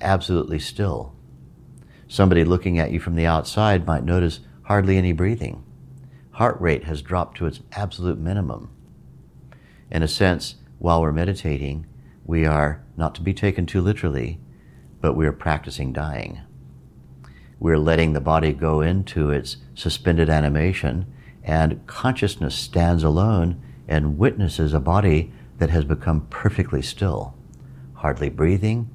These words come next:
heart hardly beating, body in a deep, deep state of rest.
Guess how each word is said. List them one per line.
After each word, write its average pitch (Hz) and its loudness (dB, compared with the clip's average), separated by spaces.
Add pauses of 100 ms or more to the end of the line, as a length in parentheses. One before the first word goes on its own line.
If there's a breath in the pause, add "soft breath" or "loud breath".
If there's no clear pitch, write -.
(340 loud breath)
heart - 0
hardly - -6
beating, 104 -4 (440 loud breath)
body 73 2
in 64 -4
a 62 -6
deep, 67 -2
deep 78 -4
state 71 -2
of 62 -8
rest. 90 -4